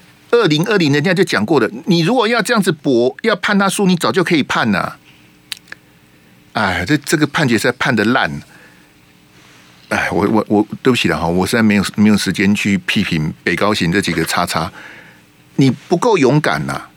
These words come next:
你应该是直接把中天的执照跟频道还给他啦。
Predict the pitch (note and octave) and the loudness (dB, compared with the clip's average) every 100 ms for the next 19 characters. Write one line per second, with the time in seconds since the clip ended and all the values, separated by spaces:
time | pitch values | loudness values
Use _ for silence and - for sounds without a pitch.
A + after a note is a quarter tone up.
0 | _ _ _ _ - E3+ A3+ A#3 G#3 - | _ _ _ _ 0 2 2 0 -2 -2
1 | E3 E3 G3+ D3+ G#2+ - E3 E3 E3+ D3+ | -4 0 -2 0 -4 0 0 2 0 0
2 | B2+ - - A#2+ B2+ D#3+ C#3 C#3 C#3 G#2 | 0 -2 -4 -2 0 0 0 0 0 0
3 | G#2 A#2 G2+ G2 E2 - D#2 D2+ - | 0 0 0 -2 -2 -4 -4 -6 -8